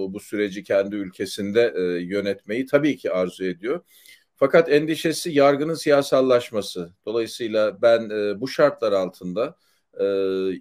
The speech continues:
yargıda hakkaniyetli bir şekilde yargılanmam ve benim söyleyeceğim şeyleri, konuşacağım, e, bilgileri, paylaşacağım belgeleri, e, Türk yargısı bugün itibariyle alıp kullanmaz diye bir kaygısı var. O sebeple Türkiye'ye gelme düşüncesi şu an için yok ama,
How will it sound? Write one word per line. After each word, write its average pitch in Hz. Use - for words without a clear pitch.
yargıda 117
hakkaniyetli 131
bir 123
şekilde 104
yargılanmam 139
ve 120
benim 165
söyleyeceğim 101
şeyleri, 90
konuşacağım, 101
e, 90
bilgileri, 90
paylaşacağım 95
belgeleri, 92
e, 107
Türk 135
yargısı 104
bugün 156
itibariyle 98
alıp 104
kullanmaz 120
diye 117
bir 156
kaygısı 135
var. 92
O 139
sebeple 131
Türkiye'ye 120
gelme 117
düşüncesi 107
şu 110
an 104
için 170
yok 135
ama, 120